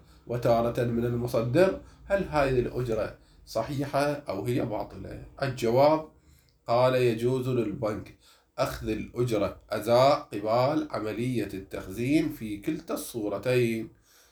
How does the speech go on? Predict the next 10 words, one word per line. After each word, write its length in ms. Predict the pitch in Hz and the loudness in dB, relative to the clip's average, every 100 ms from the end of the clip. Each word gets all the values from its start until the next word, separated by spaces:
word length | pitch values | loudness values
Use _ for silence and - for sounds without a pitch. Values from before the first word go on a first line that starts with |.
| _ | _
في 100 | 107 | -4
هاي 160 | 131 175 | 4 4
الصورتين 460 | 180 180 - 175 | 6 2 4 2
يصير 240 | 127 - 95 | 2 -2 -2
ياخذ 240 | 90 - - _ _ _ _ _ _ _ _ - | -4 -8 -20 _ _ _ _ _ _ _ _ -10
المتقدمتين. 1000 | 104 101 104 110 95 95 98 98 90 - - - _ | -6 -6 -6 -8 -8 -8 -8 -6 -8 -10 -20 -20 _
إذا 340 | 123 151 156 135 | 0 6 6 6
كان 400 | 131 113 110 107 | 4 2 2 0
قيامه 880 | 104 104 110 117 131 123 117 107 98 | -6 -4 0 0 0 -2 -4 -4 -2
بها، 600 | 113 131 143 175 196 | 0 4 6 6 4